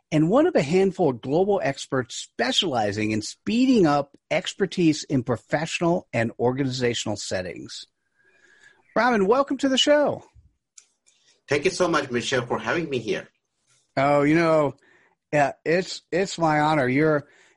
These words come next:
Speaker 1: you're quite an interesting person to look at your website, look at your LinkedIn profile, and get to know you, uh, in our green room conversation. And I so thoroughly enjoyed it.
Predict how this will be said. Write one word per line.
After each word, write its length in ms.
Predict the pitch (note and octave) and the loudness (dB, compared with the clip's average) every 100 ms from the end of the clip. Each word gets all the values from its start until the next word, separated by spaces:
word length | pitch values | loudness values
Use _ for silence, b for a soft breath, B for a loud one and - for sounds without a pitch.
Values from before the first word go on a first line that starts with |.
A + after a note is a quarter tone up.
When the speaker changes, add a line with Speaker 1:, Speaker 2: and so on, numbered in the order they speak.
| b | b
Speaker 1:
you're 360 | C#3 D#3+ F#3+ D3 | -4 0 2 0
quite 500 | - - D3+ E3 E3+ | -4 -8 -2 0 0
an 120 | C3 | -2
interesting 480 | C3+ C3+ B2+ - A#2 | -2 -4 -6 -6 -8
person 420 | - C3 B2+ A2 | -4 -4 -4 -4
to 80 | G#2 | -4
look 220 | G#2+ A2 | -4 -4
at 160 | A#2 G#2 | -4 -4
your 160 | F#2+ | -8
website, 560 | A#2 F#3 E3+ - D#3 B2 | -2 -2 -2 -2 -2 -2
look 180 | B2+ A#2+ | -4 -4
at 60 | |
your 160 | A2 G#2+ | -4 -4
LinkedIn 480 | G#2+ C#3+ C#3 B2+ A2 | -2 -2 0 -4 -4
profile, 480 | D3 D3+ D#3+ D3 C3+ | -2 0 0 0 0
and 120 | A#2+ | 0
get 180 | C#3 - | -2 -4
to 100 | A#2+ | -2
know 320 | A#2+ C3 D#3 | 2 2 4
you, 420 | D#3 C3 A2+ G#2+ b b b | 4 4 0 -4 b b b
uh, 200 | A#2+ A#2+ - | -4 -4 0
in 200 | C3+ C#3 | 2 2
our 200 | B2 G2+ | 2 -2
green 340 | - C3+ F#3 | 0 2 4
room 160 | D3 G#2+ | 2 0
conversation. 720 | A2+ G#2 G2+ - G2 - B2 | -4 -2 -2 -2 -2 -2 0
And 140 | B2 | 0
I 120 | B2 A#2 | 0 -2
so 360 | - G3 G3 | 0 2 2
thoroughly 460 | D#3+ C3 B2 A2+ G#2 | 0 -2 0 0 -2
enjoyed 360 | G#2 C3 F#3+ | -2 2 4
it. 200 | D3+ A#2 | 2 0